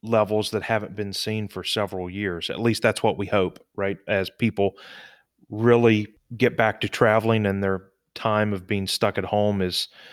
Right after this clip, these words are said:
uh, leads them to go spend their money on vacations and things of that nature. So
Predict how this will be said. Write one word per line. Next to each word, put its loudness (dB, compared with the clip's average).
uh, -4
leads 0
them 2
to 0
go 2
spend 0
their 2
money 2
on 0
vacations 0
and -10
things -6
of -6
that -4
nature. -6
So 0